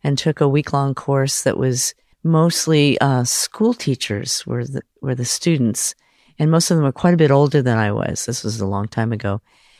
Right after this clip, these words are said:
And I, I met the only other young person, Connie, and she taught theater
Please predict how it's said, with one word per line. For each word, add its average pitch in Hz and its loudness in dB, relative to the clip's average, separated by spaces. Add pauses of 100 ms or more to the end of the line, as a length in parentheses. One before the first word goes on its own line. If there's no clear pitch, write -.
(340)
And 147 4
I, 143 4 (180)
I 147 4
met 147 2 (200)
the 160 2
only 156 4
other 156 4
young 151 2
person, 147 0
Connie, 139 -2 (180)
and 139 0
she 165 -2 (480)
taught 147 0
theater 156 2